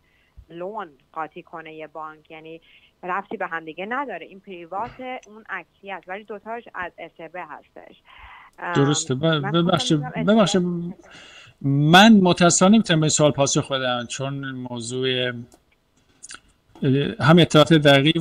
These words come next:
Speaker 2: وجود نداره، همین که دلایل شما نمی‌دونیم و سوم اینکه این در حوزهٔ تخصص من نیست.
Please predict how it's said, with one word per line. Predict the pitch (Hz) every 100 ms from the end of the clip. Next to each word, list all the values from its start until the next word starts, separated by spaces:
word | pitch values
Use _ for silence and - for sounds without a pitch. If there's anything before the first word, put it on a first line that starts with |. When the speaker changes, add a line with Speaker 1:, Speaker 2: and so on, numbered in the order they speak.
| 156
Speaker 2:
وجود | 160 156
نداره، | 147 139 139
همین | 131 143 143
که | 131 139 135 131 131 - _ _ _ _ _ _ - 202 117
دلایل | 123 120 131
شما | 135 147
نمی‌دونیم | 143 143 139 135 139 135 135 131 - - _ _ _ _ _ _ 127 110
و | 113 117 117 120 120 123 - _ - - - - - 117
سوم | - - 120 117
اینکه | - 127 123 131 123 - - 165 - _
این | - - 127
در | 123
حوزهٔ | 110 110 107 120 123
تخصص | 117 113 110 117
من | 104
نیست. | 95 - -